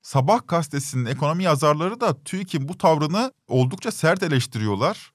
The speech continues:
İktidara yakınlığıyla bilinen, oradaki kulis bilgilerini paylaşan Sabah gazetesi yazarı Dilek Güngör, tüik'e dönük eleştirileri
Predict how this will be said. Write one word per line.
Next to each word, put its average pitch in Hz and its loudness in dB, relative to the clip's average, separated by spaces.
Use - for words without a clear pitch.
İktidara 160 4
yakınlığıyla 160 2
bilinen, 113 0
oradaki 156 0
kulis - -4
bilgilerini 127 2
paylaşan 131 2
Sabah 139 2
gazetesi 123 0
yazarı 104 2
Dilek 127 0
Güngör, 160 0
tüik'e 190 -2
dönük 123 4
eleştirileri 139 0